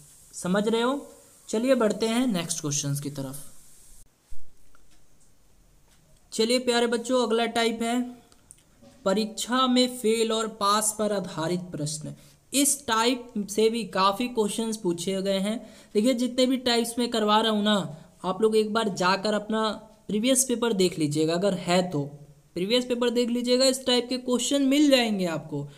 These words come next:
और बच्चों नहीं है आपके पास प्रीवियस पेपर तो आप लोग,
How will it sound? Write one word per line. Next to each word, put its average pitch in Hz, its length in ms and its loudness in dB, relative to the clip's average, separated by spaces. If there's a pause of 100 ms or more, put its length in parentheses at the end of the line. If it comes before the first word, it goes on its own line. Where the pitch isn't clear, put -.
(180)
और 180 80 0
बच्चों 214 340 2
नहीं 233 360 4
है 262 180 2
आपके 262 280 -2
पास 247 280 -4
प्रीवियस 233 380 -2
पेपर 240 400 -2 (440)
तो 269 60 2 (200)
आप 208 220 4
लोग, 190 400 4